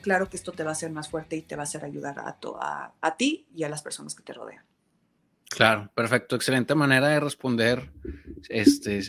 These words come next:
Speaker 2: siempre es bueno como cuando alguien busca alguna historia para ejemplificar y es, y es una gran manera de, pues, de explicar, porque al final de cuentas este discurso con el que tú te, muchos, digo, yo soy muy ritualista en algunas cosas y, y, y tengo un ritual para amanecer y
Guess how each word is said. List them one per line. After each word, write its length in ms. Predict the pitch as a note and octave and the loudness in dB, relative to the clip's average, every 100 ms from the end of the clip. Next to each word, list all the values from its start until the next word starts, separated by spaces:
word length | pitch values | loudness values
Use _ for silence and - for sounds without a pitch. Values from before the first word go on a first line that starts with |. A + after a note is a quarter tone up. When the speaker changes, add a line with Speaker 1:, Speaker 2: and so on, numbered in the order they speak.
| - | -8
Speaker 2:
siempre 300 | - G#2 B2 | -6 -2 0
es 60 | B2+ | 2
bueno 180 | B2 | 2
como 420 | C3 C3+ B2+ A2+ - | 0 2 2 0 -2
cuando 220 | A2+ G#2+ | -2 0
alguien 180 | A2 B2 | 2 2
busca 200 | A#2 C3+ | 2 2
alguna 180 | C3 | 4
historia 320 | B2+ - A#2+ - | 2 4 4 4
para 160 | B2+ | 2
ejemplificar 500 | A#2 G#2+ G#2 G#2 A#2 | 2 -2 -4 2 4
y 60 | A#2+ | 4
es, 160 | A#2 - | 2 -2
y 140 | A2+ | -2
es 160 | A2 B2+ | -2 -2
una 100 | B2 | 0
gran 180 | A#2 | 2
manera 280 | A#2 A#2 A#2+ | 2 2 4
de, 260 | A#2+ A2 G2+ _ _ _ _ _ _ | 2 2 -2 _ _ _ _ _ _
pues, 140 | G#3 | 4
de 80 | G3+ | 4
explicar, 500 | E3 C#3+ G#2+ C3+ D3 | 4 2 6 8 8
porque 240 | D3+ C3 C3+ | 4 2 2
al 80 | |
final 160 | C3 C3+ | 2 0
de 40 | C3+ | -2
cuentas 220 | D3+ - | -2 -2
este 220 | D#3+ G3+ | 0 2
discurso 680 | F#3 - E3 D#3+ - F3+ E3+ | 2 2 2 2 2 0 2
con 140 | D#3+ | 2
el 60 | C#3 | 0
que 120 | B2+ | -2
tú 120 | B2+ | -2
te, 140 | D3+ D3+ | 0 2
muchos, 480 | C#3+ D#3+ G3 D#3+ - - - - _ | 4 6 4 2 -6 -20 -20 -20 _
digo, 320 | - A2+ B2 | -6 0 4
yo 80 | B2 | 4
soy 200 | A#2+ C3+ | 4 2
muy 200 | C#3 C#3+ | 4 2
ritualista 560 | C#3+ C#3+ C3+ A2+ A2 C3+ | 2 -2 -2 -2 -2 -2
en 60 | |
algunas 240 | A#2+ A#2+ - | 0 -2 -2
cosas 300 | A#2+ B2 A2+ | -2 -2 -2
y, 180 | A2 - | -2 -2
y, 220 | G2+ G2 | -6 -6
y 300 | G2 F#2+ F#2 | -6 -6 -6
tengo 220 | - G2+ | -2 0
un 40 | G#2+ | 0
ritual 380 | A2+ - A2+ A2+ | 0 2 2 4
para 220 | A#2+ A#2 | 4 4
amanecer 440 | A2 G#2+ A#2+ B2 | 0 0 2 2
y 220 | - A2+ | 0 -2